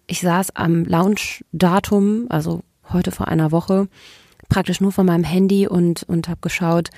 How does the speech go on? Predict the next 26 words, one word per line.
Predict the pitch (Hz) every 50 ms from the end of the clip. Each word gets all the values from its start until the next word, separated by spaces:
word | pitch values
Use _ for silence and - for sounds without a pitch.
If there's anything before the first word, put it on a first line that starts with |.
| - - - - _ _ -
wie | 175 170
es | - -
ankommt, | - 190 208 214 214 - - 196 190 185 190 185 180 - -
wie | 175 160 160 160 165
eure | - - 170 151 156 160
Nachrichten | 165 180 202 196 208 185 - - 185 175
sind | 160 165 170 170 170 170 156 -
und, | - - 156 160 160 156
ähm, | - - 170 170 175 175 175 175 180 185 _ _ 170 180 - 175 - -
ja, | 185 180 175 160 151 - - - - - - - -
wie | - 202
die | 208 214 -
allgemeine | - 202 208 202 190 185 180 175 170
Stimmungslage | - - - - 240 240 196 175 - - 160 151 156 160 156
da | - 160
draußen | 165 - - - 156 160 160 - - 170
gegenüber | 156 - - 160 - - - 160 160 156 160
diesem | - 165 147 156 156
neuen | 151 147 147 143 147 151 151 156 - - _ _ _ _ _ _ - - _
Projekt | - - - 160 - 175 - -
von | - - 165
mir | 156 156 160 165
so | 156 - 160
sind. | 151 - 160 165 196 226 -
Und, | - - 156 160 156 - -
äh, | - 165 160 165